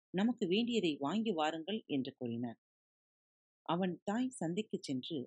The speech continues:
அவர்களுக்கு வேண்டிய உணவுப் பொருட்களை எல்லாம் வாங்கி வந்தாள். போதும் போதும் என்று திருப்திப்படும் வகையில் இருவரும் உணவு உண்டனர். பணம் கரைந்து போகும்போதெல்லாம் அலாவுதீன் சந்தைக்குச் சென்று வெள்ளி வியாபாரியை கண்டு தட்டு ஒன்றினை விற்று வருவான்.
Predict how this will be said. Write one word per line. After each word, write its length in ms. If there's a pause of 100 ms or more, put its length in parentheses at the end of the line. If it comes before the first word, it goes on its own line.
(160)
அவர்களுக்கு 500
வேண்டிய 340
உணவுப் 360
பொருட்களை 420
எல்லாம் 340
வாங்கி 300
வந்தாள். 360 (760)
போதும் 360
போதும் 300
என்று 280 (180)
திருப்திப்படும் 640
வகையில் 440
இருவரும் 580
உணவு 240
உண்டனர். 400 (580)
பணம் 260
கரைந்து 360
போகும்போதெல்லாம் 760 (100)
அலாவுதீன் 500
சந்தைக்குச் 400
சென்று 340 (560)
வெள்ளி 280
வியாபாரியை 580
கண்டு 320 (260)
தட்டு 320
ஒன்றினை 380
விற்று 280
வருவான். 400